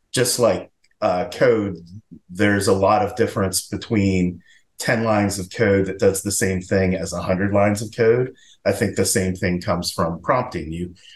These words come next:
a lot of people have to iterate on their prompts rather than getting the, uh, result that they want on their first go round. And that's a combination of understanding how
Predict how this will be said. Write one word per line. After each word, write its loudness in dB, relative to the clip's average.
a 2
lot 4
of -2
people -2
have -2
to -8
iterate 2
on 0
their -4
prompts -2
rather 2
than -6
getting 0
the, 0
uh, -4
result -2
that -4
they 0
want -6
on -8
their -8
first -8
go -2
round. -8
And -2
that's 0
a -10
combination -2
of -4
understanding -2
how -2